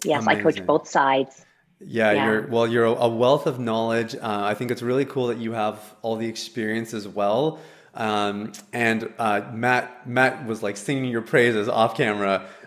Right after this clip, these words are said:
Speaker 2: uh, after our last interview. He was like, "You gotta get Kelly on here." So
Speaker 1: I
Speaker 2: I'm
Speaker 1: love
Speaker 2: really glad
Speaker 1: Matt.
Speaker 2: we did this. Yeah, yeah, he's amazing. Um, but you are too.
Speaker 1: Yes.
Speaker 2: Thank you for all the work you're doing, and thanks for your time today, Kelly.
Speaker 1: Thank you. Thank you so much for having me. I just, it's such an honor.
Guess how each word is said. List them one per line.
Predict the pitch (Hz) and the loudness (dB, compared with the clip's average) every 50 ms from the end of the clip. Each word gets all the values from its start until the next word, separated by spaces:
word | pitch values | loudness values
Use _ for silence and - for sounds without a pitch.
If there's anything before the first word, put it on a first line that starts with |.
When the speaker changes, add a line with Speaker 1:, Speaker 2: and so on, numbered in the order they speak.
| - | -4
Speaker 2:
uh, | 101 | 0
after | 107 101 92 107 110 117 120 - 120 | 0 2 4 6 6 4 4 4 4
our | 110 107 | 4 4
last | 107 107 104 107 107 - | 4 4 4 4 2 0
interview. | 113 107 101 107 | -2 -4 -2 -2
He | 110 | -2
was | 107 95 | -2 -2
like, | 98 101 101 | -2 -4 -4
"You | 113 | 0
gotta | 113 127 123 131 135 | 4 6 6 6 6
get | 127 117 | 4 2
Kelly | - 143 120 110 | 0 0 0 0
on | 110 104 104 107 | 0 0 -2 -2
here." | 110 104 104 101 101 - - - - - | -2 -2 -2 -2 -2 -4 -12 -20 -20 -4
So | - - | 2 4
Speaker 1:
I | - | 6
Speaker 2:
I'm | 165 165 | 6 6
Speaker 1:
love | 151 156 | 6 6
Speaker 2:
really | 165 156 | 4 4
glad | 143 143 135 131 127 117 | 4 4 6 4 4 4
Speaker 1:
Matt. | |
Speaker 2:
we | 117 123 | 2 -2
did | 113 110 - 110 101 101 | -2 0 0 0 0 0
this. | 101 98 98 - | -2 -6 -2 2
Yeah, | 139 139 135 127 | 4 6 8 8
yeah, | 127 127 117 110 | 8 6 6 4
he's | 113 131 127 113 | 2 0 -4 -6
amazing. | 120 117 110 107 104 98 98 95 92 92 92 - - - - | -6 -4 -4 -2 -4 -4 -4 -6 -8 -8 -12 -14 -20 -12 -6
Um, | - 107 107 107 104 104 110 | -2 2 2 2 2 2 2
but | 143 143 | 0 0
you | 143 165 190 180 | 2 4 6 6
are | 175 | 6
too. | 175 175 185 165 135 107 | 6 4 4 4 4 4
Speaker 1:
Yes. | 98 - | 2 2
Speaker 2:
Thank | - 127 139 139 160 | 0 0 0 0 -4
you | 147 | -4
for | - 151 | 0 2
all | 127 127 131 | 2 4 4
the | 135 123 | 2 2
work | 120 123 120 | 0 -2 -2
you're | 131 117 | -2 -4
doing, | 110 120 117 | -2 -2 -2
and | 110 107 110 | -2 -2 -2
thanks | 117 113 117 | -2 -4 -4
for | 117 - | -4 -6
your | 120 110 107 | -4 -4 -4
time | 107 113 104 101 101 | -4 -4 -6 -6 -6
today, | 101 92 90 92 | -6 -6 -6 -6
Kelly. | - 107 87 185 185 175 | -4 -4 -2 0 0 -2
Speaker 1:
Thank | 165 - | -2 0
you. | - 156 156 151 156 156 - _ _ _ _ _ _ _ _ _ _ _ | 2 2 2 2 0 -4 -12 _ _ _ _ _ _ _ _ _ _ _
Thank | - 220 208 233 226 - | 2 4 4 4 4 2
you | 247 | 0
so | 220 - - 196 190 | 0 2 2 2 4
much | 180 170 - | 4 2 2
for | - - | 2 0
having | - 156 156 156 156 165 160 | 2 4 2 2 2 0 -2
me. | 160 156 156 147 | -2 -4 -4 -4
I | 139 143 | -4 -6
just, | 143 - 151 147 _ _ _ - - - - - | -6 -6 -10 -12 _ _ _ -20 -20 -8 -2 -2
it's | 196 - | 0 4
such | - 247 226 - | 4 4 4 4
an | 208 - | 2 2
honor. | - 143 147 147 143 143 139 139 139 | 4 4 4 4 4 2 0 -2 -4